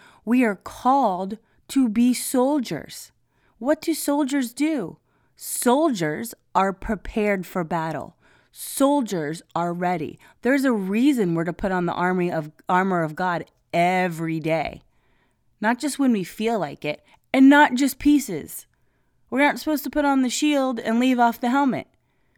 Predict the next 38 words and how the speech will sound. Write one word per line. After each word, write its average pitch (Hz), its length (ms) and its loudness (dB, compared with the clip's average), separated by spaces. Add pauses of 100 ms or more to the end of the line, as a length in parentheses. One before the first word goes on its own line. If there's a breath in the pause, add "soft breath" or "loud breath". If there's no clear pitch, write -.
(120)
We 233 100 2
aren't 262 160 2
supposed 285 220 -2
to - 80 -16
take 285 200 -4
the 240 80 -6
sword 277 300 -2
of 254 60 -2
the 247 60 -2
Spirit 254 500 -2 (600)
and 220 140 0
leave 233 220 2
off 214 200 4
the 214 60 -4
belt 196 300 -2
of 202 60 -14
truth. 311 420 -4 (400 soft breath)
The 180 100 -4
whole 202 380 2
thing 208 640 -2 (400 soft breath)
is 240 160 4
an 269 100 6
outfit, 185 640 0 (420 soft breath)
and 190 120 0
it 170 80 2
all 180 220 4
has 196 260 -2
to 220 80 -4
go 190 240 -2
on 156 440 -4 (100)
together. 156 520 -8 (720)
So 240 180 -2
we 254 200 -2
are 254 120 -2
soldiers, 190 540 -6
and 196 200 -6
we're 226 120 0
called 220 580 -2